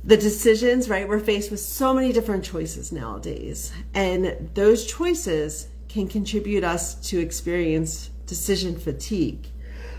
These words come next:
<coughs> which is why at the end of the day, all you may want to do is just zone out, and you don't have that energy to do much else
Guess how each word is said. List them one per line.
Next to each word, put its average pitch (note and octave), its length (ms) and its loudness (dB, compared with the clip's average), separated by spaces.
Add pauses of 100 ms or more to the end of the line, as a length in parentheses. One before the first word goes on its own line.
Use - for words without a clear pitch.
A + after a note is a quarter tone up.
(440)
<coughs> - 20 6 (1700)
which E3 180 -2
is D#3+ 100 -2
why E3+ 200 8
at E3+ 100 0
the F3 100 0
end E3 140 2
of D#3 60 -2
the E3 80 0
day, F3 280 4
all E3 180 2
you E3 140 2
may E3 160 4
want D3+ 200 0
to D3+ 80 -2
do F#3 200 2
is D#3+ 140 2
just D#3 240 -2
zone E3+ 340 0
out, D#3+ 440 2 (680)
and F3 80 0
you D#3+ 120 6
don't E3 180 4
have E3 140 2
that D3+ 140 2
energy F#3 460 2
to D#3 140 -6
do G3 540 0 (480)
much F3 260 0
else - 580 -6